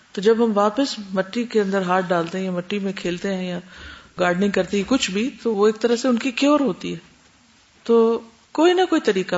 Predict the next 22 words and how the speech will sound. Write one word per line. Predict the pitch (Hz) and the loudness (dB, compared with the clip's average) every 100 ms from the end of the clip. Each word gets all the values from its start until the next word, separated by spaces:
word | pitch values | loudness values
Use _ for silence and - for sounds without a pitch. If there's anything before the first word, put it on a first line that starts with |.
| 175 | 0
پھر | 240 247 | 0 4
میں | 247 | 2
آپ | 240 | 2
کو | 240 | 2
دوبارہ | 208 202 214 220 | 2 2 2 0
یاد | 208 190 185 | 2 0 2
دہانی | 196 190 190 | 0 0 -2
کراؤں | 185 180 180 | -2 -2 -4
گی | 196 | -6
کہ | 190 | -6
پلانٹیشن | - 185 175 185 214 208 | -4 -4 -2 -4 -4 -6
کا | 202 | -6
موسم | 190 180 214 220 | -6 -6 -8 -8
ہے، | 233 - - - - - - _ - | -12 -18 -20 -20 -20 -20 -20 _ -4
کہیں | 202 240 | 2 4
نہ | 254 | 4
کہیں | 247 247 | 4 4
لگ | 202 165 | 4 0
جائیں۔ | 175 170 - _ - | -6 -8 -12 _ -10
اور | - 202 202 | -2 0 0
اسی | 262 247 294 | -2 0 0
میں | 302 | 2